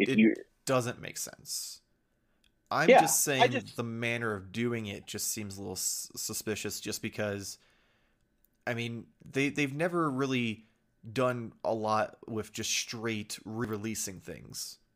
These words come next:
Speaker 2: Mm-hmm.
Speaker 1: Like, aside from when they opened up pre-orders for things that, like, a few months before
Speaker 2: Well
Speaker 1: were hard to find,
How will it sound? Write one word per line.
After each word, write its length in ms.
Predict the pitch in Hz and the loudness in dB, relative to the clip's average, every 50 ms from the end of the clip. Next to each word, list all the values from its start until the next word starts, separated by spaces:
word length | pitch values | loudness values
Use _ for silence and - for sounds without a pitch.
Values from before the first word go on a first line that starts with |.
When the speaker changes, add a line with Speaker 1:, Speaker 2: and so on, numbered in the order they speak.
| _ _ _ _ - | _ _ _ _ -8
Speaker 2:
Mm-hmm. 240 | 143 147 143 139 147 | -6 -4 0 2 4
Speaker 1:
Like, 100 | 147 135 | 4 4
aside 300 | 123 127 - 143 147 151 | 4 6 6 6 6 6
from 120 | - 151 | 4 0
when 100 | 143 139 131 | 0 0 2
they 100 | 127 120 | 2 2
opened 220 | 120 113 - 113 | 2 2 0 -2
up 120 | 113 - - | -4 -4 -4
pre-orders 340 | - 123 113 110 110 107 | -2 -2 0 0 0 -2
for 160 | - - 113 104 | -2 -4 -6 -6
things 380 | - - 104 104 104 95 90 80 - | -4 -4 -4 -4 -6 -8 -10 -8 -4
that, 280 | 101 104 101 104 101 | -4 -2 -2 -2 -2
like, 260 | - 101 98 101 - - _ _ _ _ _ _ _ _ _ _ | -2 -4 -4 -6 -6 -12 _ _ _ _ _ _ _ _ _ _
a 80 | - 113 | -8 -8
few 180 | - - 135 127 | -6 -4 -2 0
months 140 | 120 117 - | 4 8 10
before 160 | - 302 302 | 10 12 12
Speaker 2:
Well 160 | 302 151 - - | 12 12 12 10
Speaker 1:
were 60 | 107 | 8
hard 240 | 95 117 120 113 - | 6 4 4 4 4
to 80 | - 92 | 0 -2
find, 520 | - - 147 147 135 123 113 110 107 107 | 0 2 2 4 4 2 0 -2 -4 -8